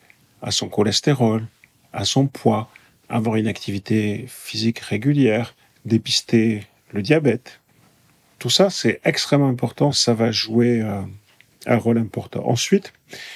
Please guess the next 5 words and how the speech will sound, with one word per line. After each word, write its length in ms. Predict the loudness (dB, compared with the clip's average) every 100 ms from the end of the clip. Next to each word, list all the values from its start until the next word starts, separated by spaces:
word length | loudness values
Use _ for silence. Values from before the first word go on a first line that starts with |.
| -20 -10
c'est 220 | -2 2 4
d'avoir 580 | 4 4 2 2 -4 _ _ _ 4
une 240 | 6 6
vie 460 | 2 4 4 2 -2 _ _ _ _ -20 -14
d'interaction 920 | 2 4 4 2 2 0 2 2 2